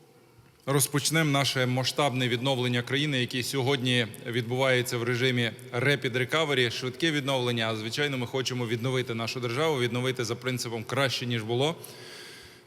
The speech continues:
Це не просто про відбудову будинків, цегли, бетону, це про зміни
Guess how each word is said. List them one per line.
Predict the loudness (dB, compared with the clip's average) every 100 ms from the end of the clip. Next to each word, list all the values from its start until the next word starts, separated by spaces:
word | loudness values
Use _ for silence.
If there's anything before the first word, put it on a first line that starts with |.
| -6
Це | 2 6
не | 6
просто | 4 4 4 2
про | 2 2
відбудову | 2 0 2 4 4 0 -2 -8 -8
будинків, | -4 2 4 4 2 -2 -2 -10 -16 -20 -16
цегли, | -2 2 2 2
бетону, | 0 2 2 2 0
це | 0 0
про | 2 4 6 4 2 -6 -14 -4
зміни | 0 4 6 6 6 2